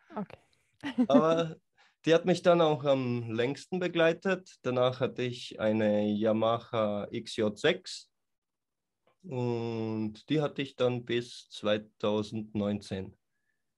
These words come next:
Speaker 2: Danach verkauft und seitdem hatte ich keine bis zum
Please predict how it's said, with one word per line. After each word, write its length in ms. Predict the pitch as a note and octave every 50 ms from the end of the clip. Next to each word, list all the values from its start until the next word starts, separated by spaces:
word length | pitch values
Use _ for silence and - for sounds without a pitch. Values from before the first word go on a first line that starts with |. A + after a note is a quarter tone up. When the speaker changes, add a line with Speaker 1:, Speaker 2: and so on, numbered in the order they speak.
| _ _ _ _ _ _ _ _ _ _
Speaker 2:
Danach 280 | - G#2+ A2+ A2 A2+ A2
verkauft 560 | - - G#2+ - - D3 E3 F3+ F3+ - - D#3
und 280 | C#3+ C#3 C#3 C#3 B2+
seitdem 460 | - - B2+ B2 B2 - B2+ B2+ B2
hatte 240 | A#2+ A#2+ A#2+ - A#2+
ich 200 | A2 G#2 - _
keine 480 | - - B2 A#2+ C3 C#3+ D3 D3 C#3+ C3
bis 400 | B2 - - - B2 B2 - -
zum 460 | - - D3 C3+ C3 C3 C3 B2 -